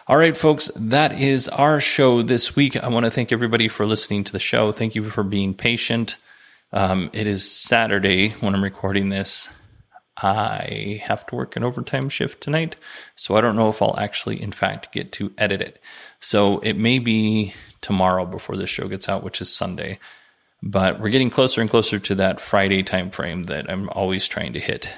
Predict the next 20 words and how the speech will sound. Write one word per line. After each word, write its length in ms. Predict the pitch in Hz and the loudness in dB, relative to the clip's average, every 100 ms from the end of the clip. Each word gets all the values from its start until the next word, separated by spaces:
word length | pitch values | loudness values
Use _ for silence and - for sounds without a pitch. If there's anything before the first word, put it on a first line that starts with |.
| - _ _ | -20 _ _
So, 580 | - - - 95 92 95 - - _ _ _ _ _ _ _ - | -12 -8 -6 -6 -6 -12 -16 -20 _ _ _ _ _ _ _ -10
um, 600 | 95 87 101 92 92 90 | -6 -6 -6 -6 -8 -8
and 100 | 101 | -2
I 120 | 101 110 | 0 2
actually 360 | 90 - 95 | 0 -2 -6
have 420 | 90 87 85 78 - | -6 -8 -10 -12 -12
a, 420 | - 71 76 98 - - _ _ _ _ _ | -10 -8 -8 -10 -14 -20 _ _ _ _ _
I 80 | 110 | -10
actually 380 | 113 113 - 87 | -10 -8 -8 -6
have 320 | - 95 - | -2 -2 -2
to 100 | - | -8
record 480 | 73 90 - 95 - | -8 -8 -6 -6 -4
before 340 | 90 - 95 | -6 -4 -4
Friday 520 | 95 - - - - - _ _ | -4 -4 -4 -4 -8 -10 _ _
next 320 | 98 95 - | -4 -2 -4
week 340 | - - - - | -4 -6 -10 -18
because 480 | - 104 95 - - | -16 -10 -8 -8 -8
I 200 | - 92 | -8 -8
have 480 | 92 - 95 98 101 | -6 -8 -8 -8 -14
some 520 | - - 98 92 - | -12 -10 -10 -12 -14